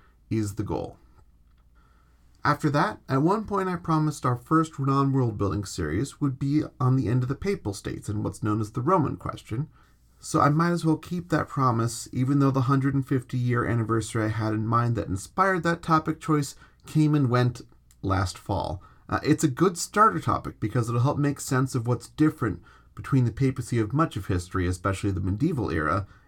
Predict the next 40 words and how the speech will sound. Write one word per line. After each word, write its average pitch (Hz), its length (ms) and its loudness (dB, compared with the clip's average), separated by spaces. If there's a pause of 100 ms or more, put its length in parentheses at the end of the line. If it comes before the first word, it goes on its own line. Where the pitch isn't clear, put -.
(140)
and 123 200 4
the 127 60 2
papacy 123 580 -2
as 98 200 0
it 101 100 -4
exists 95 400 -4
today, - 720 -4 (320)
namely 110 400 2
questions 107 540 -2
of 101 240 -4
temporal 92 420 -2
power 98 560 -2 (120)
and 80 220 -6
the 69 180 -10 (200)
impact 123 400 -2
of - 80 -20
that. - 200 -18 (2250)
Now 113 160 4
from 110 260 0
there, 175 440 0 (320)
we're 135 100 0
gonna 175 220 0
be 170 140 -2
looking 160 340 0
at 147 80 0
a 147 80 0
project 135 500 -2
I 117 80 -2
get 117 200 -2
more 127 280 2
and 151 80 2
more 139 200 2
excited 127 460 -2
about 92 280 -2
the 104 80 -2
more 101 220 0
I 101 40 0
work 185 320 -6
on - 200 -6
it. - 80 -14